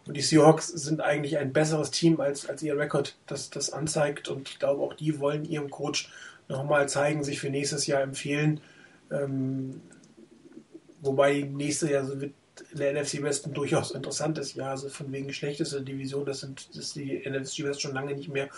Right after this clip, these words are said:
Und das wird nächstes Jahr ein ganz, ganz heißes, ganz, ganz heiße Division, ähm, inklusive der Rams, glaub ich, dadurch, dass sie, wenn sie einen neuen Coach bekommen und nochmal einen guten Pick haben und Bradford wieder fit ist,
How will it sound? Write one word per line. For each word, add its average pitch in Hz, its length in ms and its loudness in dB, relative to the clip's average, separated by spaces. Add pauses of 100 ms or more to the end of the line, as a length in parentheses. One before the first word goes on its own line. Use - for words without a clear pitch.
(240)
Und - 100 -20
das 143 140 -10
wird 135 100 -4
nächstes 139 300 -4
Jahr 139 140 2
ein 131 80 -2
ganz, 135 180 0
ganz 131 260 -2
heißes, 147 460 2 (460)
ganz, 143 160 -6
ganz 135 180 -4
heiße 139 400 4
Division, 131 720 0
ähm, 123 340 -10 (200)
inklusive 151 420 2
der 135 180 2
Rams, 147 280 4
glaub 127 240 -6
ich, - 160 -10
dadurch, 131 300 -4 (300)
dass 135 140 -8
sie, 135 140 -6
wenn 131 100 -2
sie 131 120 -4
einen 135 260 -10
neuen 131 240 -6
Coach 139 320 -4
bekommen 131 360 -4 (380)
und - 80 -8
nochmal 135 240 4
einen 135 100 2
guten - 220 -10
Pick 151 240 -2
haben 139 220 6
und 131 160 -2
Bradford 139 360 -2
wieder 135 160 2
fit - 220 -4
ist, - 220 -4